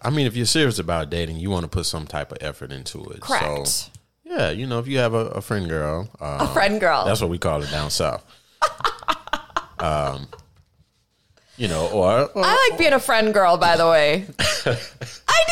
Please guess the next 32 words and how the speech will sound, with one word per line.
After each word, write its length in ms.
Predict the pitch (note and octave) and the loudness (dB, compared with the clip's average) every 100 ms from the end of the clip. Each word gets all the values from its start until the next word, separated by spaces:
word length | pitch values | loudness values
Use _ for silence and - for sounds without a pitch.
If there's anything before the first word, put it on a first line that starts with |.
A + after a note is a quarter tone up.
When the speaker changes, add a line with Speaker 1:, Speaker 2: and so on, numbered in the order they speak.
| E5 | 6
Speaker 2:
do. 60 | E4 | 6
I 540 | G#3+ F#3+ - C#5 D5 A#4 | 6 6 4 6 4 4
like 60 | |
having 180 | G#4 D4 | 4 2
guys 200 | B3+ G#3+ | 4 4
who 60 | A3 | 4
are 20 | |
my 140 | G#3 G3 | 2 2
friends. 280 | F3 D#3+ | 2 0
Just 180 | C4+ G#4 | 0 -2
my 100 | B4 A#4 | -2 2
friends. 320 | D5 B4+ A3+ | 2 2 2
I 80 | A4 | 0
do. 160 | A#4 A3 | 2 2
Speaker 1:
It's, 280 | G#3+ - - | 0 -2 -4
uh, 140 | C#3+ D3 | -2 -2
uh, 260 | F#2 B2+ - | -4 -8 -4
listen, 320 | E3+ D#3 A2+ | -2 0 0
a 100 | F2+ F2+ | -2 0
Speaker 2:
I'll 140 | C4+ | 4
be 60 | D#3+ | 6
Speaker 1:
good, 80 | B3 | 6
Speaker 2:
your 120 | F#4+ | 4
friend 320 | - D4 C#4+ | 4 2 4
girl. 160 | C4+ C4 | 4 2
Take 220 | B3 A3 | 2 0
your 80 | G#3 | -2
picture. 280 | - - - | -4 -2 0
Speaker 1:
a 80 | G2+ | 0
good 420 | F#2+ A#2+ D3 C#3+ | 2 4 6 4
male, 840 | F2+ F2+ G#2+ A#2 A#2 A2+ A2 A2 G#2 - _ _ _ _ | 0 2 4 6 6 6 6 2 -2 -14 _ _ _ _
female, 920 | - A2 G#2 G2 F#2+ F#2+ F2+ F2 F2 | -8 -2 2 4 6 6 4 0 -4